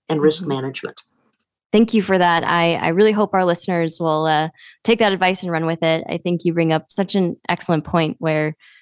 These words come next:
Speaker 2: you know, procurement, they're very uniquely positioned in that they have all of these, you know, cross-functional relationships that they can leverage to get that stakeholder buy-in and, and really affect change within the business.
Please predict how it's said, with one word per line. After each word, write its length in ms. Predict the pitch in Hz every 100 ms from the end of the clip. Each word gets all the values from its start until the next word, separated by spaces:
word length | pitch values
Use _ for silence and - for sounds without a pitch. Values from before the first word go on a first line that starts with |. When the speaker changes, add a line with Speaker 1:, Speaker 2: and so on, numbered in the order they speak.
| _ -
Speaker 2:
you 80 | 175
know, 40 |
procurement, 640 | 170 170 220 233 202 170 -
they're 80 | 175
very 200 | 214 262
uniquely 640 | 185 190 226 214 214 196
positioned 580 | - 180 185 - 175 165
in 80 | 160
that 160 | 151
they 160 | 156 147
have 280 | 180 196 208
all 240 | 165 185
of 120 | 175
these, 400 | 180 170 165 165 - - _ _ _ -
you 120 | 139
know, 100 | 139
cross-functional 1200 | - 208 208 196 185 - 190 165 156 156 151 -
relationships 760 | 165 156 165 185 175 151 -
that 160 | 170 -
they 100 | 156
can 240 | - 160
leverage 680 | 160 151 165 156 156 - - -
to 280 | - 190 175
get 200 | 175 190
that 180 | 196 160
stakeholder 440 | - 160 - 160
buy-in 360 | 156 147 147 147
and, 220 | 147 143 -
and 200 | 151 147
really 360 | 160 160 156
affect 340 | - - 156 -
change 480 | 165 151 131 135 -
within 220 | - -
the 80 | -
business. 640 | - - - - - -